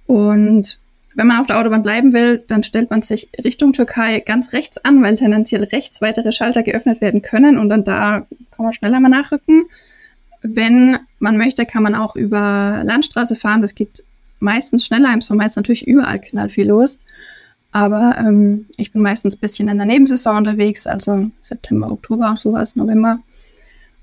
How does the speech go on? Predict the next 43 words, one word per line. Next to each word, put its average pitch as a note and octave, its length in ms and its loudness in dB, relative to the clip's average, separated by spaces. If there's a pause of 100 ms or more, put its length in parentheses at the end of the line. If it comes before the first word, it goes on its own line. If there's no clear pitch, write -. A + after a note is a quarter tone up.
(140)
Und G#3 140 2
da A3+ 100 2
kann A3 200 -2
man G#3+ 100 4
dann G#3 120 0
über G#3 180 0
Szeged A#3+ 560 -2
nach G#3 360 -6 (120)
Röszke, C#4 580 -2
glaub C#4 320 -2
ich, D4+ 360 -4 (220)
so B3 160 -2
heißen B3 280 2
die B3+ 80 2
beiden B3+ 260 -2
Städte, C#4 500 -2
ja, G#3 240 -6 (600)
genau. G#3+ 380 -4 (360)
Da A3 100 -4
kann A3+ 180 2
man G3+ 100 2
über G3+ 140 0
die G3+ 260 0
Landstraße G#3 520 -2
fahren G3 280 -2
und G3 80 2
das A3 140 -2
hat G3+ 200 -4
einen G#3 100 4
Vorteil, G#3 300 -2
das G#3+ 160 -4
ist B3 120 -6
ein G#3 80 4
super A3+ 280 0
kleiner A3 300 0
Grenzübergang, G#3+ 640 0
das G#3 140 -2
sind G3+ 120 0
die G3 100 0
beiden G3 440 0
Landesposten G#3 640 -2
direkt B3+ 260 -4
hintereinander. A#3 600 2